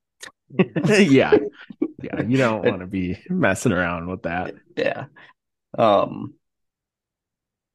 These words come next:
Speaker 1: Does
Speaker 2: yeah.
Speaker 1: it, <laughs> does it even have airbags?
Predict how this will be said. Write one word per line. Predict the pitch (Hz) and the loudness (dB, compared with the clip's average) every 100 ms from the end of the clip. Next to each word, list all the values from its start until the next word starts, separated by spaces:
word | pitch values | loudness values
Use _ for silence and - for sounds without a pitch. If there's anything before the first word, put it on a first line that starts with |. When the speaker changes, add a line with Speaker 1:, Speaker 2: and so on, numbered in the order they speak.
| _ | _
Speaker 1:
Does | 123 | 4
Speaker 2:
yeah. | 98 95 98 - | 6 2 -2 -2
Speaker 1:
it, | 156 170 - | 2 4 4
<laughs> | |
does | 143 156 | 4 6
it | |
even | 127 139 160 | 6 6 6
have | 135 | 4
airbags? | - 85 95 120 123 - | 0 -6 -2 -2 -2 -8